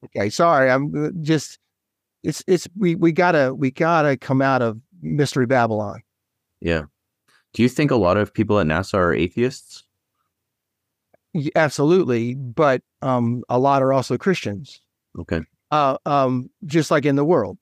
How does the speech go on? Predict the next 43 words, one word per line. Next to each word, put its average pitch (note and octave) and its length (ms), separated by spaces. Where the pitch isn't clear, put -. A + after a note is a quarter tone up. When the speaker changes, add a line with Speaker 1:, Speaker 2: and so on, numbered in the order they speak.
Speaker 1:
Uh, D3+ 180
uh, D3 320
one D#3+ 160
of E3 60
the D3+ 100
project F3+ 380
managers C3 440
always D3 240
comes A#2+ 260
to B2+ 80
mind. A#2 240
His A#2 140
name's A#2 200
Rick A#2+ 260
Pickering, E3 600
and, B2+ 320
uh, B2 220
forgive C3 240
me, C#3+ 120
Rick, C#3+ 260
if A#2+ 180
you B2 140
ever C3+ 200
hear C#3+ 140
this D3 260
and A#2+ 260
you A#2+ 60
think C#3 200
I'm A#2+ 100
calling D3 320
you C#3 160
out, C3+ 220
but B2 160
Rick, E3+ 320
early F#3+ 400
on, D#3 400
one D3 280
day, C#3 520
he C3 160
was B2 140
in D3+ 80
his E3+ 160
office. D#3+ 600